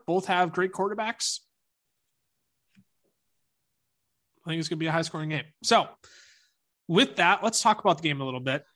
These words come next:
But before we do, before we do, Tyler, I wanna play a game.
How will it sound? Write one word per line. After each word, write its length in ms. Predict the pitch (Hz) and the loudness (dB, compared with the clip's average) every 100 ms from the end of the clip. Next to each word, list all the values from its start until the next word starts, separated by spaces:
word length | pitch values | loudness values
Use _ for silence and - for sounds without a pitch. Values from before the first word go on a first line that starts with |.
| _ | _
But 100 | 196 | -2
before 320 | 196 269 285 | 0 0 2
we 120 | 339 226 | 2 2
do, 440 | 156 143 135 - _ _ _ _ _ _ | 2 0 -2 -8 _ _ _ _ _ _
before 260 | - - 180 | -12 -4 -2
we 120 | 202 | -2
do, 200 | 151 135 | -4 -4
Tyler, 240 | 135 143 139 | -2 -2 2
I 80 | |
wanna 180 | 156 175 | 2 2
play 180 | 170 170 | 2 0
a 40 | |
game. 260 | 135 127 123 | 0 -4 -8